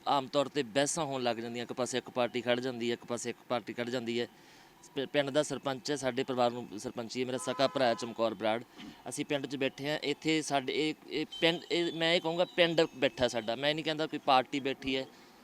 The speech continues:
ਅਕਾਲੀ, ਕਾਂਗਰਸ, ਆਮ ਆਦਮੀ ਪਾਰਟੀ, ਕੋਈ ਨਹੀਂ, ਸਾਰੇ ਪਾਰਟੀਬਾਜ਼ੀ ਤੋਂ ਉੱਠ, ਉੱਠ ਕੇ ਇੱਥੇ ਸਾਡਾ ਪਿੰਡ ਬੈਠਾ ਹੈ।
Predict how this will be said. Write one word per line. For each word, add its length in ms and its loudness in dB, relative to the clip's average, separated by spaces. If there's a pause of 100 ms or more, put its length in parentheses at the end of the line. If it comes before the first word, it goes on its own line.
(280)
ਅਕਾਲੀ, 260 4
ਕਾਂਗਰਸ, 400 -2
ਆਮ 180 -2
ਆਦਮੀ 140 -4
ਪਾਰਟੀ, 340 0
ਕੋਈ 200 -2
ਨਹੀਂ, 120 -6
ਸਾਰੇ 320 4
ਪਾਰਟੀਬਾਜ਼ੀ 680 -2
ਤੋਂ 140 -4
ਉੱਠ, 260 -8
ਉੱਠ 220 -6
ਕੇ 220 -2 (340)
ਇੱਥੇ 160 -8
ਸਾਡਾ 220 4
ਪਿੰਡ 280 0
ਬੈਠਾ 280 -4
ਹੈ। 120 -4